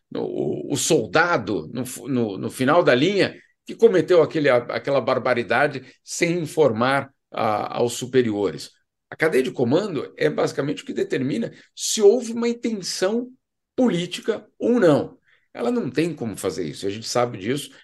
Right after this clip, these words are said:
a própria onu sabe disso. Então, o que ela vai fazer? Ela colhe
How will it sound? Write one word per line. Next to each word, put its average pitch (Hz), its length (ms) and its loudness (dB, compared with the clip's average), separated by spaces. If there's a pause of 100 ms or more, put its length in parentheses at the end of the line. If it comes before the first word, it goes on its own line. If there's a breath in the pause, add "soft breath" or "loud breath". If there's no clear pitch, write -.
(100)
a - 100 -10
própria 120 380 4
onu 117 280 0
sabe 113 320 -2
disso. 80 300 -10 (300 soft breath)
Então, 185 160 6
o 160 60 -6
que 208 160 2
ela 190 200 6
vai 147 160 4
fazer? 98 500 -2 (200)
Ela 101 180 0
colhe 120 720 4